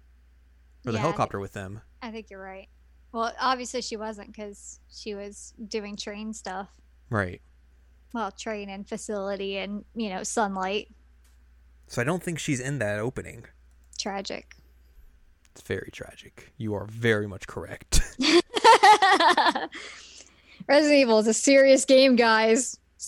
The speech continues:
Speaker 1: Yeah,
Speaker 2: Serious
Speaker 1: so
Speaker 2: subject matter.
Speaker 1: Yeah, so the Alpha team is the one that they, they showcased 'cause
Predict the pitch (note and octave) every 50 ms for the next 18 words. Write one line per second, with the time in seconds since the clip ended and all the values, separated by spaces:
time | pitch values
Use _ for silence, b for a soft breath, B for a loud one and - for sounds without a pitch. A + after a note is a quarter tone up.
0 | - - - - - D#4+ E4 - - A3+ - D#4 C#4+ C#4 C4 C#4 D4 B3+ B3+ A#3
1 | A3 A3 A3 G#3+ G#3+ G#3+ C4 A#3+ - _ _ _ _ _ - B2+ A2+ G#2+ - A#2
2 | A2 A#2 A#2 A#2 A#2 A2+ B2+ A2+ - A2 G#2 G2+ G#2 G2+ - G#2+ G#2 G#2 G#2 G2+
3 | G2 - G2+ G2 G2 G#2 G#2+ G#2+ G#2 - - G2+ G2 - G#2 G2 - - A2 G2+